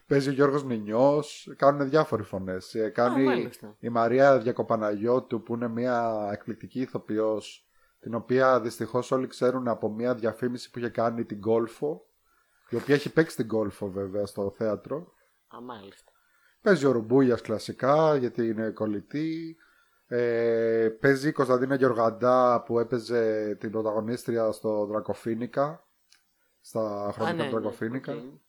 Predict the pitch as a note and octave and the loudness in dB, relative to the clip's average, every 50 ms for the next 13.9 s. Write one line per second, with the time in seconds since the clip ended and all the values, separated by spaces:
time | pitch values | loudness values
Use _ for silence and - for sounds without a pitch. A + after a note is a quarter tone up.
0 | _ _ _ _ _ _ _ _ - B2+ A#2 - C3+ C3 D3+ D3 C3+ - - C3+ | _ _ _ _ _ _ _ _ -6 -6 -2 0 0 2 2 2 2 0 -2 -6
1 | C3 C#3+ C3+ - D3 C3+ - - C#3+ C#3 - - - B2 A#2+ A#2+ C3 B2 A#2+ A#2 | -6 -6 -6 -4 -6 -4 -2 -2 -2 -2 -4 -2 -2 0 2 4 4 4 4 4
2 | A#2 A#2 A2+ - - - A2 - C3 B2+ B2+ - - G2 F2+ F#2 F#2 F2 F#2 G#2+ | 2 -2 -4 -6 -8 -10 -8 -4 -4 -4 -4 -4 -10 -10 -8 -8 -8 -8 -10 -12
3 | B2 - _ _ _ _ _ _ _ _ _ _ _ _ _ _ - C#3+ C#3 C3+ | -14 -18 _ _ _ _ _ _ _ _ _ _ _ _ _ _ -4 -2 -2 0
4 | C3 C3 C3 C3 C3 C3+ C3 C3+ C3+ C3+ C3 C3 C3 C3 - - _ _ _ _ | 0 0 0 0 0 0 -2 -2 -2 -2 -2 -2 -4 -6 -8 -12 _ _ _ _
5 | _ A2+ A2 A2+ D4 E4 - - - - C#4+ D#4 C4+ C4 G3 A3 C4+ C#4 - A3+ | _ -6 -2 2 2 2 2 2 2 4 4 4 4 2 2 2 2 4 4 0
6 | G#3+ F3 G#3+ G3 F#3 D#3+ C3 - - - - G#3+ A3 G#3+ A#3+ A#3 G3+ G3 A3+ A#3+ | -2 0 0 -2 -2 -2 -4 -8 -10 -10 -4 -2 0 4 4 4 4 4 2 2
7 | A#3+ A#3 G#3+ F3+ F3 D#3+ D#3 D3 C3+ C3 C3 - D3 - E3+ F3+ D3 - C#4+ C#4+ | 4 4 2 4 4 4 2 2 -2 -6 -2 -4 -2 0 2 2 2 4 4 6
8 | A#3 C#3+ - - - - - _ _ _ _ - B2 A2 B2+ B2+ A#2 A#2+ C3 D3+ | 6 4 2 -2 -10 -20 -20 _ _ _ _ -10 -6 -2 0 0 0 2 2 2
9 | D3+ C#3 C3+ - - C3+ B2+ A#2+ C3+ D#3+ E3 D#3+ - - A2 - - - - - | 2 2 2 0 -2 -2 -2 0 2 2 2 2 0 -4 -10 -12 -12 -14 -14 -12
10 | - A2 A2+ - - - A#2+ A#2 A2+ - G#3 F#3+ - - - - - A#3 A3+ - | -6 -6 -6 -6 -2 -2 -2 -2 2 4 2 2 2 0 -8 -4 -4 -4 -4 -4
11 | _ _ _ - A2+ A#2 B2+ A#2+ A2 A2+ G2+ G2+ A2+ A2 G#2 G2+ - G#2+ A2 G#2+ | _ _ _ -2 0 0 0 0 -2 -2 -2 0 0 0 0 0 -2 -6 -6 -4
12 | - G#2 G2 G2+ F#2 G2+ G2 G2 G#2+ B2+ B2+ C3 - - B2 C3 C3+ - C3+ C3 | -4 -4 -4 -4 -6 -6 -6 -4 -4 -4 -4 -6 -4 -2 -2 0 2 2 4 4
13 | C3 B2 B2+ G#2+ B2 C3 B2 A#2+ A2 A2 G2+ - A2 G#2 F2 F#2 - _ | 4 2 2 0 0 0 0 0 -2 -4 -4 -2 -2 -2 -2 -6 -10 _